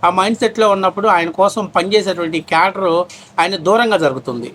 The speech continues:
ఎప్పుడైతే అట్లా దూరంగా జరిగిందో అప్పుడు ఆయన ఒంటరి వాడవుతాడు. ఆయన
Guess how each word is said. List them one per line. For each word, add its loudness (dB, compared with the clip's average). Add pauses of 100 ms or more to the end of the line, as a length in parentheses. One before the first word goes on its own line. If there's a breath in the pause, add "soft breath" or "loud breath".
ఎప్పుడైతే 0
అట్లా 0
దూరంగా 0
జరిగిందో 0 (320 loud breath)
అప్పుడు 0
ఆయన 0
ఒంటరి 0
వాడవుతాడు. 0 (320 loud breath)
ఆయన 2